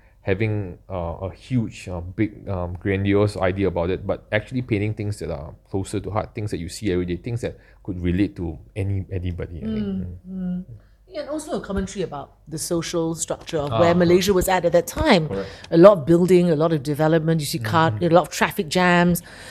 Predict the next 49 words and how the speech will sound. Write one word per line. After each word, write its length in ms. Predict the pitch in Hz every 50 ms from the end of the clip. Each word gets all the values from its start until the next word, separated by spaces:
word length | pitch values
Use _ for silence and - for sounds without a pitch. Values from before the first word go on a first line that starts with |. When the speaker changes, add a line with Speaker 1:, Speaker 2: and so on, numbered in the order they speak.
| - - -
Speaker 2:
There 80 | - 170
was 80 | 160
a 60 | 170
piling 400 | 165 - - 180 180 196 208 208
machine, 480 | 202 185 - - - 185 190 190 185 180
I 60 | 165
remember, 840 | 156 160 160 165 160 160 165 165 165 165 165 165 160 156 156 156 160 -
Speaker 1:
Yeah. 60 | 160
Speaker 2:
you 60 | 170
know, 380 | 160 160 156 156 160 160 160 -
Speaker 1:
Oh, 100 | - 156
Speaker 2:
um, 200 | 151 151 151 - 113
Speaker 1:
yeah, 100 | 113 104
the 100 | 104 185 262 269
machine, 440 | 233 202 175 175 175 147 123 233 277
Speaker 2:
<clears throat> 0 |
yeah, 160 | 370 - 719
Speaker 1:
huh? 180 | 622 277 226 185 175 175
Speaker 2:
you 80 | 185
know. 220 | 196 208 226 - - - - - - - - - _
I 60 | - 233
remember 240 | 285 349 381 359
that. 180 | - 202 156 165
So 160 | - - 294
there 120 | 254 339 320
were 160 | - 349 294
really 360 | 247 254 302 339 349 349 320 - -
a 40 | 180
lot 160 | 180 208 214
of 80 | 180 147
very 200 | 160 175 175 180
sort 180 | 175 - 175 160
of 80 | 151
seminal 800 | - - - - - 175 170 180 175 175 180 180 180 180 180 - - - _ _ _
pieces 340 | - 180 - - 185 170
in 140 | - 156 151
that 200 | 143 135 - -
body 220 | - 151 147 156 156
of 120 | 151 147
work. 320 | 139 139 156 208 285 - -
Speaker 1:
Mm. 40 | - - 104 - - - - - - _ -
Speaker 2:
And 220 | 190 185 190 190
then 360 | 202 202 208 208 214 214 214 214 - - _ _ _ _ _ -
I 120 | 190 185
recall 640 | 185 180 180 180 170 - - - 202 190 196 214 247 247
now 460 | 196 170 156 151 156 160 196 - -
actually 380 | - 175 - - - 180 175 170
the, 360 | 151 156 151 151 151 147 143 - -
the, 100 | - 160